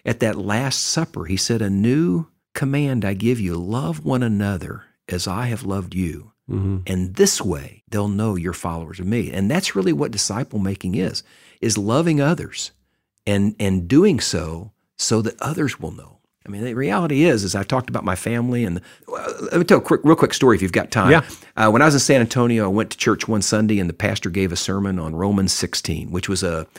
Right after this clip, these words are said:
Speaker 1: a piece of scripture I frankly was not very familiar with. And if you go back and read it, it's just a list of a whole bunch of names that are hard to pronounce.
Speaker 2: <laughs>
Speaker 1: And after he, after he gave the,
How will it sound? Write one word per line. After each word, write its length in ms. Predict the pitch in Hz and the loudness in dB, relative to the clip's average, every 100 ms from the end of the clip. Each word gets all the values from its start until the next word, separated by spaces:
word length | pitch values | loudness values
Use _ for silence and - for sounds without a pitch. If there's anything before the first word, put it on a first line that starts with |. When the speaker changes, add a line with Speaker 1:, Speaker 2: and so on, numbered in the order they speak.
| - _ - | -20 _ -10
Speaker 1:
a 100 | 82 | -10
piece 360 | _ - 190 | _ -2 -2
of 80 | 123 | -2
scripture 340 | - 147 - 90 | 0 0 2 -4
I 40 | |
frankly 360 | - 117 117 90 | 0 -4 -2 -2
was 240 | 87 - | -2 -2
not 140 | 113 | -2
very 120 | 98 92 | 0 -2
familiar 340 | 90 92 98 | 0 0 2
with. 140 | 82 92 | 0 -2
And 60 | |
if 60 | 90 | -2
you 60 | |
go 100 | 92 | 2
back 160 | 131 113 | 2 2
and 80 | 87 | 0
read 200 | 95 107 | 2 2
it, 100 | 90 - - - - - | 0 -4 -20 -20 -4 0
it's 120 | 123 | 0
just 180 | 226 - | 0 -2
a 40 | |
list 280 | 92 120 - | 0 0 0
of 40 | |
a 40 | - | 2
whole 100 | 110 | 2
bunch 240 | 95 101 | 2 -2
of 80 | 85 | -2
names 300 | 87 92 87 | -2 -2 -2
that 80 | - | -6
are 40 | |
hard 220 | - 85 78 | -4 -4 -4
to 40 | |
pronounce. 520 | - 80 76 - - - - - | -6 -8 -8 -10 -14 -14 -12 0
Speaker 2:
<laughs> 280 | - - 175 | 0 2 4
Speaker 1:
And 120 | 120 | 6
after 260 | 160 196 165 | 6 6 4
he, 180 | 135 - - | 4 2 -4
after 340 | - - 151 | -4 -2 4
he 60 | 147 | 6
gave 360 | 110 143 156 | 8 10 10
the, 200 | 113 101 | 8 2